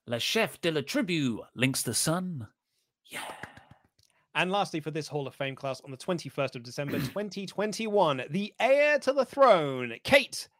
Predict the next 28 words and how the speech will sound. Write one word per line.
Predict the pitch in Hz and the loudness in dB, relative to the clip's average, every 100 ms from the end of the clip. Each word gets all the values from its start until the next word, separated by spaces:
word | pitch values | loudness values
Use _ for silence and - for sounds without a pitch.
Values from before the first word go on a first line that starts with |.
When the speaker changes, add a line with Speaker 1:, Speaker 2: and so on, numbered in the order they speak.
| _ | _
Speaker 2:
Ayers. | 269 254 185 143 120 98 92 98 _ - - - _ _ _ - | 2 4 2 2 0 -6 -12 -20 _ -14 -14 -18 _ _ _ -8
Speaker 1:
Yeah. | - - - - - - - - _ _ _ _ - - _ | -8 -6 -10 -12 -16 -20 -20 -20 _ _ _ _ -20 -20 _
What | 240 240 | -4 -2
can | 175 | -2
they | 156 | -2
get | 123 127 - | 0 -2 -4
if | 113 | -6
you're | 123 101 | -4 -4
a | |
Patreon, | - 131 120 - 113 90 80 - _ _ _ - | -4 -6 -6 -4 -4 -4 -10 -20 _ _ _ -12
uh, | 104 | -10
member | 92 104 104 98 | -4 -4 -4 -4
right | 98 95 95 | -4 -6 -8
now, | 101 87 | -10 -10
Luke? | 85 80 78 - - _ - | -10 -12 -14 -18 -18 _ -14
Speaker 2:
What, | 123 117 | -12 -8
right | 123 185 | -4 -2
this | 202 208 | -2 -2
second? | 233 285 - 101 104 - | -4 -6 -8 -12 -12 -4
Well, | 151 | -2
not | 139 | -2
only | 139 196 | 0 2
do | |
Speaker 1:
Right | 254 | 2
Speaker 2:
you | 160 | 2
get | |
Speaker 1:
this | 151 | 0
Speaker 2:
back, | - | 0